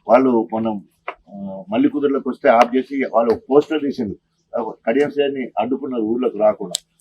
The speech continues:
అదే వాళ్ళు పోస్టర్లో, ఆ, ఒక వాల్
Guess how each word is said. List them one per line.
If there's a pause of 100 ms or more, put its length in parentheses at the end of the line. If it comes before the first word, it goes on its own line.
(160)
అదే
వాళ్ళు
పోస్టర్లో, (320)
ఆ, (220)
ఒక (640)
వాల్